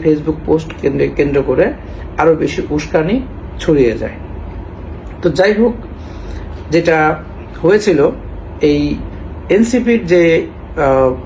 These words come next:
কর্মসূচি, এই কর্মসূচিকে কেন্দ্র করে গত চার পাঁচ দিন ধরে গোপালগঞ্জে প্রশাসন থেকে ব্যাপক ধরপাকড় চলছিল এবং এমনও ঘটনা ঘটেছে,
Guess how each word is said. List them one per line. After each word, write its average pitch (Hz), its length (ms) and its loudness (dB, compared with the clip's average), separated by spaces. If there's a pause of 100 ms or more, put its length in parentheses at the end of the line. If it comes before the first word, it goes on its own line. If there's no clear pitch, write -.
(160)
কর্মসূচি, 165 720 2 (1040)
এই 180 100 6
কর্মসূচিকে 208 680 2
কেন্দ্র 180 340 2
করে 165 320 2 (480)
গত 202 480 6 (100)
চার 165 240 2
পাঁচ 185 180 4
দিন 170 200 0
ধরে 156 340 4 (420)
গোপালগঞ্জে 175 600 4 (200)
প্রশাসন 175 500 0
থেকে 185 340 2
ব্যাপক 156 560 2
ধরপাকড় 131 540 0
চলছিল 117 340 -6 (720)
এবং 170 340 4 (440)
এমনও 214 340 4
ঘটনা 180 360 4
ঘটেছে, 151 600 2